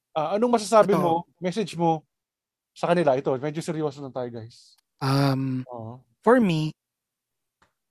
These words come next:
Speaker 2: um, find, find the balance between, um, earning money and enjoying life.
Speaker 1: Yun.
Speaker 2: Parang,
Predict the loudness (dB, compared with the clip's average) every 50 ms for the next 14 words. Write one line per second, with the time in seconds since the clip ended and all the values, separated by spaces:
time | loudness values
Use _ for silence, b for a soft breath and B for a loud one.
0 | _ _ _ _ _ 2 4 6 6 6 6 4 2 0 -2 -2 -4 -8 _ _
1 | _ _ _ _ _ _ _ _ _ _ _ -18 -18 _ _ _ _ _ 0 0
2 | 2 2 2 0 -2 -4 -8 -12 _ _ _ _ _ 2 4 4 4 4 4 2
3 | 2 2 0 2 4 6 6 6 6 4 4 2 0 -2 -4 -2 -2 -2 -2 -2
4 | -2 0 2 2 2 2 0 0 -2 -6 _ _ _ _ _ _ _ _ _ _
5 | _ _ _ _ _ _ _ _ _ _ _ _ 4 6 6 6 6 4 0 -2
6 | 2 2 4 4 4 4 4 6 6 4 4 4 2 0 -2 -4 _ _ _ _
7 | _ _ _ 2 4 4 6 4 4 2 -2 -6 -14 _ _ _ _ 4 6 6
8 | 8 8 6 6 4 2 0 -2 -4 -6 -10 _ _ _ _ _ _ _ _ _
9 | _ _ _ _ 0 2 2 2 -2 -6 -14 -18 -18 -20 _ _ _ _ _ -6
10 | -2 2 2 2 2 2 2 2 4 4 2 0 -2 -6 -10 -18